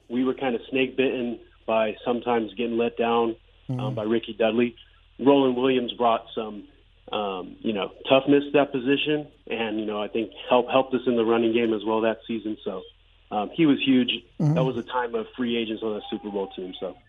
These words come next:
Speaker 2: Yeah.
Speaker 1: anyways, that's my list. Thanks for the
Speaker 2: Thank
Speaker 1: time,
Speaker 2: you.
Speaker 1: J T.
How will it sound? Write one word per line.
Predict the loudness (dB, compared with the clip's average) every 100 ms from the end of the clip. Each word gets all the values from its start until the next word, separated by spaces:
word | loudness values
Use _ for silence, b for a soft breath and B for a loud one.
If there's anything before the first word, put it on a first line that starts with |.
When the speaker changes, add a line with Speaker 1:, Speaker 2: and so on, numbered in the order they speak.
| _
Speaker 2:
Yeah. | 0 2
Speaker 1:
anyways, | 2 2 2
that's | 0 0
my | 0
list. | 2 2 -2 -4
Thanks | -4
for | -4 -2
the |
Speaker 2:
Thank | 2 2 4
Speaker 1:
time, |
Speaker 2:
you. | 4
Speaker 1:
J |
T. | 4